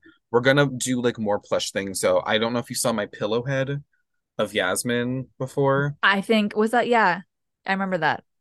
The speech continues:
Speaker 1: It's, like, a sample from
Speaker 2: Yeah.
Speaker 1: the company, and it never got released. So I have the pillow head.
Speaker 2: <laughs>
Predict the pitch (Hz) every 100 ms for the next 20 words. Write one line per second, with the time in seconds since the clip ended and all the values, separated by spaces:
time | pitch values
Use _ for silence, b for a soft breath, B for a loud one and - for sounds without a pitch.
0 | _ 127 143 135 151 - - 92 95 120
1 | 131 139 143 - - 107 202 185 95 92
2 | - _ _ _ 92 98 127 135 135 104
3 | 104 101 110 110 - 92 90 104 107 -
4 | 113 90 92 - 123 127 113 120 107 95
5 | 76 78 - B B B B B